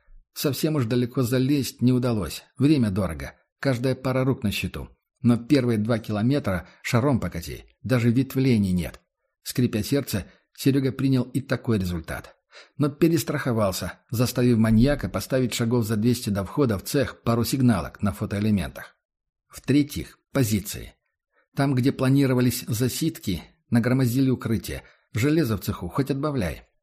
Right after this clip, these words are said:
Натаскали, Прихватили наспех сваркой, чтобы не развалилось. Получилось надёжно. Метр кучи никакая пуля не пробьёт. Да и кумулятив тоже сомнительно. В особо важных местах пришлось даже щиты использовать. Поставили под острым углом к нормали,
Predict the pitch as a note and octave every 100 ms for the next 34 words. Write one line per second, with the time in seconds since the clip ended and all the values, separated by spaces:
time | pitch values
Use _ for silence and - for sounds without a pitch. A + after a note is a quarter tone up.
0 | _ - A2+ A2+ G#2+ - D#3 D3 A2 -
1 | - _ B2+ B2 B2+ A#2+ D3+ B2 B2 C3+
2 | - G2+ - B2 B2 - F2+ E2+ B2+ A#2
3 | A#2 A2+ A2 G#2 G2 F#2 F2 - _ _
4 | _ - A2+ A2 D3+ C#3+ - A#2+ B2 A2
5 | D2+ B1+ - _ _ A#2+ C#3+ D3+ G#2 F2+
6 | _ E3 E3+ - - - B2+ B2+ C#3 C3
7 | - E3+ A2 F2+ E2+ D#2 C2+ - _ _
8 | _ _ - A#2+ C#3 C3 C3 B2+ A2 -
9 | E3 E3 A#2+ F2+ D#2 A#2+ G#2 F2+ D2+ B1+
10 | - - _ _ _ _ - G2 D#3+ C#3
11 | C3 C#3 A#2+ A2+ A2 G#2+ D3 C3+ - A2+
12 | C3+ B2 B2+ A#2+ A#2+ - B2 A#2 - A#2
13 | F#2 E2+ C#2 - _ _ - G#2+ - D3
14 | C3 A#2 A2+ C3 C3+ A2 A2 G#2+ B2 B2+
15 | - A#2 A#2 A#2 F2+ D2